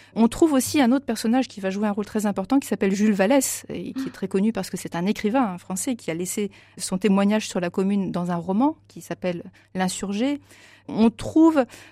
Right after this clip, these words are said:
des personnages, euh, tous masculins, puisque les femmes ne peuvent pas être, euh, sur les listes électorales et n'ont pas le droit de vote,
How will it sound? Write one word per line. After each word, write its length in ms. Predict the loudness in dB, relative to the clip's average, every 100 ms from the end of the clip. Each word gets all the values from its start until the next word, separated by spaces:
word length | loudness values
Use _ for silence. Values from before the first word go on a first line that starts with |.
| -6
des 120 | -6
personnages, 880 | -4 -4 -2 2 4 6 6 4 0
euh, 160 | -4 -6
tous 280 | -2 -2 0
masculins, 540 | -2 -2 -2 0 0
puisque 240 | -2 -6 -2
les 300 | -2 -2 -4
femmes 380 | 2 2 2 0
ne 140 | -6
peuvent 300 | -2 -4 -4
pas 240 | -4 -4 -4
être, 280 | -6 -8
euh, 200 | -6 -6
sur 220 | -10 -8 -6
les 100 | -6
listes 240 | -6 -8
électorales 460 | -10 -8 -4 -4 -4
et 40 |
n'ont 120 | -6
pas 160 | -6 -6
le 60 |
droit 200 | -6 -8
de 80 | -8
vote, 340 | -4 -2 -2